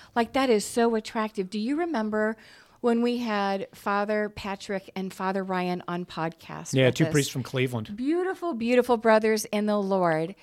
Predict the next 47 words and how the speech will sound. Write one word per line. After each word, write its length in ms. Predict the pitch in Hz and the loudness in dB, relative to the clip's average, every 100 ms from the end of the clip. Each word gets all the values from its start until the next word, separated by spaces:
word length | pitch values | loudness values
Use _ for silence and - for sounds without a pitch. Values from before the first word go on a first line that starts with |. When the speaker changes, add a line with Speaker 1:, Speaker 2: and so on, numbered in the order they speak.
| - - | -20 -16
Speaker 1:
still 560 | - - - 330 381 370 | -8 -8 0 2 4 2
in 160 | - 262 | -2 -8
contact 560 | - 220 208 214 190 208 | -4 -4 -2 -2 -4 -4
with 140 | 190 | -6
them, 180 | 208 202 | -4 -4
beautiful 480 | 208 302 320 294 254 | -2 0 0 -4 -6
guys. 480 | 196 170 156 160 | -4 -4 -4 -4
The 140 | - 247 | -4 -6
feedback 560 | - 359 392 262 175 | 0 0 0 -2 -6
that 120 | - - | -8 -6
we 120 | 170 | -6
got 320 | 165 123 - _ - - | -4 -6 -8 _ -20 -12
from 160 | - 233 | -2 0
that 200 | 226 220 | 0 -2
podcast 480 | - 302 294 233 - | -4 -6 -4 -6 -4
was 160 | 220 214 | -4 -2
amazing. 400 | 220 302 277 226 | -2 -2 -2 -2
I 120 | 214 | -4
think 320 | - 330 359 - | -4 -6 -6 -6
why 200 | 262 269 | -6 -4
it 140 | 247 | -6
resonated 600 | 226 240 294 262 220 220 202 | -2 0 0 0 2 0 0
with 180 | 208 | -4
folks 260 | - 226 233 | 0 -2 -2
is 100 | 226 | -4
because 360 | 233 - 254 240 | -4 -2 -2 0
they 120 | 311 | -2
were 160 | 339 | -2
just 300 | 320 240 233 - - - - - | 0 0 0 -8 -20 -20 -10 2
being 220 | 277 254 | 4 4
very 460 | 202 240 285 359 339 | 6 6 6 2 0
honest 340 | 254 254 247 240 | -2 -2 -2 -2
and 80 | |
disclosing. 640 | 226 226 - 233 226 214 247 | -4 -4 -2 2 2 0 -2
And 80 | |
to 80 | 262 | -4
be 100 | 247 - | -4 -6
clear, 440 | - - 349 311 | -8 -2 0 0
when 140 | 226 | 0
we're 100 | 202 | -2
talking 380 | 202 - 247 233 | -6 -6 -6 -4
about 320 | 214 208 190 | -2 -2 -2
being 260 | 196 190 180 | -4 -4 -2
vulnerable, 460 | 175 175 175 170 165 | -2 -2 -2 -4 -4
we're 120 | 190 | -4
talking 380 | - 233 208 196 | -4 -6 -4 -6
about 280 | 180 160 | -4 -6